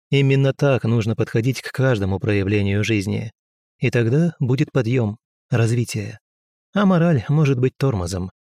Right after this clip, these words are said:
препятствующим на пути, как в этом случае. Что стояло за таким поведением матери этой девочки? Можно только догадываться.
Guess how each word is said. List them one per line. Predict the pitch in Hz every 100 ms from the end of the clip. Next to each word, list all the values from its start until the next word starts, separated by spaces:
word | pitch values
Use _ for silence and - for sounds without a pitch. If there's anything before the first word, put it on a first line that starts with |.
| _
препятствующим | 156 151 127 - 117 113 - 110
на | 110
пути, | 113 123 110 87
как | - -
в | 98
этом | 101 98
случае. | - 95 - 110 - - _ _ _ _ _
Что | - - 160
стояло | - 190 202 143
за | 110
таким | 117 - 143
поведением | 123 123 127 127 131 131
матери | 143 147 107 95
этой | - 104 107 110
девочки? | 113 101 - 110 120 - _ _ _ _ _
Можно | 104 117 151 165
только | 147 135 147
догадываться. | 143 120 95 98 90 - 101 113